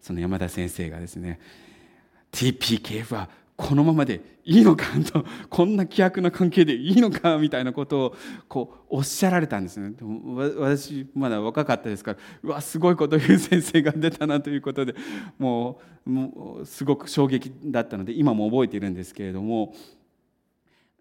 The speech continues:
山田先生はペンテコステ誌という機関誌を、まあ、あの、積極的にされておりまして、今はこう、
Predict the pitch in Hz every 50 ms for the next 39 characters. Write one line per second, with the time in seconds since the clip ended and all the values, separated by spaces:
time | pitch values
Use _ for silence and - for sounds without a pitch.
0 | _ _ _ - 147 151 185 196 202 196 202 190 185 - 165 135 120 110 107 113
1 | - - _ - - 175 185 190 185 180 175 175 - 190 170 - - - - 104
2 | 92 - - - 90 - _ - 92 87 85 85 85 85 82 - - - - 110
3 | 101 95 87 - - - 101 104 104 98 98 92 - - - - - _ _ -
4 | 92 87 85 87 - - - 95 87 85 82 82 82 85 80 - 85 85 - -
5 | - - - - - 117 - 135 113 - - 113 101 - 107 101 101 101 98 98
6 | 95 - - - - - - - - - _ _ _ - - - - 110 101 101
7 | 82 107 98 101 107 104 98 92 - - - - 147 143 117 107 - - 104 104
8 | 92 -